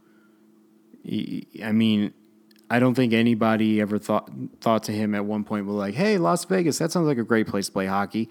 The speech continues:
after he just won back-to-back Stanley Cups and was the backup for both of them. This is a new man.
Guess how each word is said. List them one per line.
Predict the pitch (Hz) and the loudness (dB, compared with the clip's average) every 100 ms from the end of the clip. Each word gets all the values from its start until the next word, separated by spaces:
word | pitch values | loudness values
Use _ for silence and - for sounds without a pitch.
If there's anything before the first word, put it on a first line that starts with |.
| - - - | -12 -20 -6
after | - 107 113 | 0 2 2
he | 110 | 2
just | 110 110 | 2 2
won | 117 | 2
back-to-back | 104 104 - 101 101 | 2 0 -2 -2 -2
Stanley | - 110 101 98 | -2 -2 -2 -4
Cups | 107 107 - | -2 -2 -2
and | 101 101 | -2 -2
was | 92 | -4
the | 95 | -4
backup | 101 98 - 95 | -2 -2 -2 -6
for | - | -6
both | 90 95 98 | -4 -4 -2
of | 107 | -4
them. | 113 120 _ _ _ _ _ _ _ _ _ _ _ _ _ _ _ _ _ _ _ _ _ _ _ _ _ | -4 -6 _ _ _ _ _ _ _ _ _ _ _ _ _ _ _ _ _ _ _ _ _ _ _ _ _
This | - 151 | 0 2
is | 226 226 | 4 4
a | |
new | 127 127 | 6 6
man. | 101 101 69 - | 4 0 -4 -10